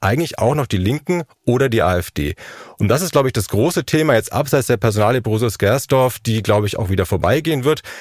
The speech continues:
Das ist etwas, was wir die nächsten vier Jahre ständig erleben werden, immer wenn solche staatspolitischen Momente kommen.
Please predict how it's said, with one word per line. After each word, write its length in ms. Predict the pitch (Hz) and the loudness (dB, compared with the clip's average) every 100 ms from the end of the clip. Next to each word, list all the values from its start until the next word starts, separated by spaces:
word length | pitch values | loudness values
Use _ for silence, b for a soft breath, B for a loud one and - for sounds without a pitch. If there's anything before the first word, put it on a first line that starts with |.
| B | B
Das 120 | 120 | -2
ist 40 | 101 | 0
etwas, 240 | 123 131 | -2 -2
was 120 | 120 | -2
wir 60 | 123 | 0
die 60 | 117 | -2
nächsten 240 | 139 135 | -2 -2
vier 160 | - 131 | 0 0
Jahre 220 | 131 117 | 2 2
ständig 280 | 135 175 120 | 0 0 -2
erleben 340 | 95 107 104 | 0 0 2
werden, 220 | 113 120 - | 2 0 -2
immer 280 | 156 208 127 | 0 0 0
wenn 140 | 127 | 0
solche 220 | 120 127 | 0 -2
staatspolitischen 640 | - 117 - 147 147 123 | -2 -2 -2 -4 -4 -2
Momente 340 | 117 117 127 117 | 0 0 0 -4
kommen. 320 | 92 73 | -2 -4